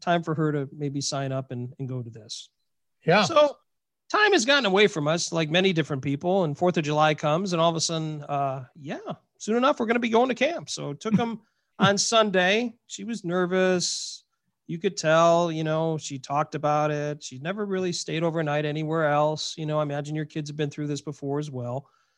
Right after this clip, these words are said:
Speaker 1: And so we, we talked about it, but my son Riley, who's thirteen,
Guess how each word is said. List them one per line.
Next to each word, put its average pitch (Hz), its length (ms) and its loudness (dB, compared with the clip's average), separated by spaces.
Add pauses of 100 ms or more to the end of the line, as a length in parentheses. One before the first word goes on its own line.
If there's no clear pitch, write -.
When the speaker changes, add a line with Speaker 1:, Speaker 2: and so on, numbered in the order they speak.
(380)
Speaker 1:
And 277 140 -2
so 269 200 4
we, 277 200 0
we 247 160 -4
talked 233 320 4
about 196 300 4
it, 233 120 -2
but 196 180 0 (240)
my 160 180 -2
son 202 260 0
Riley, 170 360 4
who's 196 200 -2
thirteen, 170 720 -6